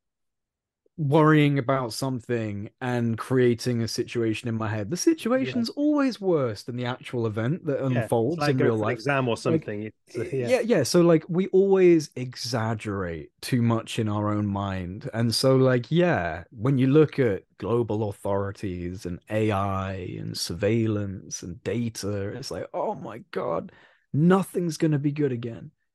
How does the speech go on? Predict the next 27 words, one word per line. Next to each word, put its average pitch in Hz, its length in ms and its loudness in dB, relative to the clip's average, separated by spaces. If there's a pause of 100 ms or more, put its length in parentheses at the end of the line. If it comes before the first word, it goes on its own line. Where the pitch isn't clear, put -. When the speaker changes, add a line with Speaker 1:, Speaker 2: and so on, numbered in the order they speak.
(500)
Speaker 1:
But 185 120 0
that's 202 240 0
not 220 160 0
true. 160 680 2
That's 151 240 -2
not 185 280 2
true. - 500 -4
It's - 160 -8 (180)
like, 135 340 -2
there 156 180 8
are 151 60 4
gonna 160 260 2
be 135 100 0
tough 135 300 -6
times. 113 580 -8
It's 117 120 -2
just - 200 0
like 139 220 2
anyone's 131 560 2
life. 101 480 -4
It's 98 140 -6
just 127 160 -4
like 131 120 2
an 131 80 4
individual 127 520 2
Speaker 2:
Mm-hmm. 104 80 -2
Speaker 1:
life. 104 360 -4